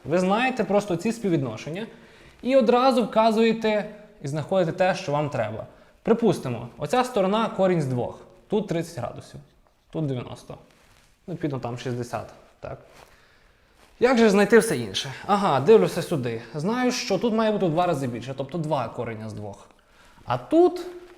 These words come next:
оцей більший катет від меншого, він більший в корінь з трьох раз. Значить, корінь з двох множимо на корінь з трьох буде корінь з шести.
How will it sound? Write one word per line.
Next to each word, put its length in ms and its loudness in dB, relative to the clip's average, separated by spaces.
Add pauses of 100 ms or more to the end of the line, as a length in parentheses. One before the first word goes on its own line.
(140)
оцей 220 -2
більший 340 0
катет 360 2
від 80 0
меншого, 640 2 (400)
він 140 2
більший 300 2
в 80 -6
корінь 220 6
з 60 -4
трьох 240 -4
раз. 180 -6
Значить, 260 -8
корінь 300 2
з 40 -4
двох 220 0
множимо 280 0
на 80 0
корінь 220 0
з 60 -6
трьох 180 0
буде 160 2
корінь 300 2
з 40 -6
шести. 380 -8